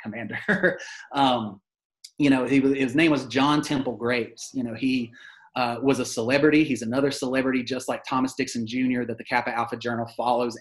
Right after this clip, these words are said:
avidly. Uh, but he won his fame in being a champion for lynching, right, in the South. Like, he literally toured the country going on a lecture circuit and giving speeches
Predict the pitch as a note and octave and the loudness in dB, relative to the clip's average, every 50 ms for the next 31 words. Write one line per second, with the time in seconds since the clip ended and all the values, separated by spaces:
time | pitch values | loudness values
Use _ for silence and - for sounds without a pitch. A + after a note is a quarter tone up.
0 | - A2+ A#2 A#2 B2 B2 B2+ C3 C3 B2+ - _ - - - - - - B2+ A#2+ | -4 -2 -2 -2 -2 -4 -4 -4 -4 -4 -6 _ -20 -20 -20 -18 -8 -2 -2 -2
1 | A2+ B2 C3 - C#3 C#3 B2+ A#2+ C3 C#3 D#3 D#3 D3+ D3+ C#3 - - - - C3+ | 0 0 0 2 2 2 2 4 2 4 4 4 4 2 2 0 -4 -2 0 2
2 | C#3+ C#3 C3+ B2+ A#2+ A#2+ A#2+ A2+ A2 A#2+ C3+ C3 B2+ A#2+ A2 A#2 - - C#3 C#3+ | 4 4 4 4 2 0 -2 -2 -2 2 2 4 4 2 0 -4 -2 0 0 0
3 | C#3 C#3 C3 B2 A#2+ A#2 A2+ G#2+ G#2+ G#2+ B2+ D3+ F#3+ F#3 - - A#2 A2 A2+ A#2+ | 2 0 -2 -2 -2 -4 -6 -8 -6 0 2 2 2 2 0 -2 -4 -6 -6 -8
4 | - _ _ _ _ _ - A#2+ A#2+ A#2+ - C3 A#2+ A2+ A#2 - - C#3+ A2+ - | -10 _ _ _ _ _ -2 0 0 0 0 -2 -4 -4 -4 0 2 2 2 2
5 | - - A2 - - B2+ B2 B2+ C#3+ D3+ D#3 D3 C3+ B2+ C3 - - D#3 D3+ D3 | -2 -10 -12 -8 -6 -4 0 4 6 8 8 8 6 4 0 0 2 2 2 4
6 | - - - - C3+ B2+ - C3 B2+ A#2 C3 B2 B2+ B2+ B2 B2 A#2 A2+ A2 A#2 | 2 0 -2 0 0 0 0 -2 -4 -2 -2 -2 -2 -2 -2 -2 -4 -4 -4 -2
7 | C3+ C#3 - - A#2+ A2 - - A2+ A2 - A#2 A2 - A2 A#2+ B2+ A2 A#2 A2 | -2 -2 -4 -4 -8 -8 -6 -4 -4 -4 -4 -6 -6 -6 -6 -6 -4 -6 -6 -8
8 | - - - - G3+ F3+ - B2 A#2+ A#2 - | -8 -4 -2 -2 -2 0 -2 -2 -4 -4 -8